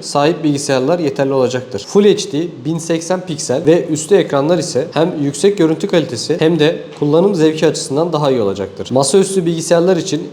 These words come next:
en üst seviyede dört K çözünürlüklü, bir milisaniye gecikme süreli ve iki yüz kırk hertz monitörler öne çıkmaktadır.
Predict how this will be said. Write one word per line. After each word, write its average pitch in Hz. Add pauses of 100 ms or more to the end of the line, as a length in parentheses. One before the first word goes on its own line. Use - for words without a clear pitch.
en 202
üst -
seviyede 120 (200)
dört 185
K 139
çözünürlüklü, 123
bir 170
milisaniye 147
gecikme 117
süreli 147 (100)
ve 160 (120)
iki 139
yüz 160
kırk 180
hertz 156
monitörler 139
öne 135
çıkmaktadır. 107